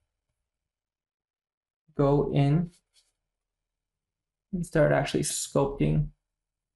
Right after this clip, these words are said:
out some of the shapes.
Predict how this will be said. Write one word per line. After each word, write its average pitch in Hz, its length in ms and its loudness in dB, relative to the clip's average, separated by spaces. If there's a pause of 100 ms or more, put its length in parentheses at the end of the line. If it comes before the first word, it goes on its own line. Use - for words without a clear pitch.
(2750)
out 143 220 2
some 135 220 0
of 123 80 0
the 127 100 2
shapes. - 540 -2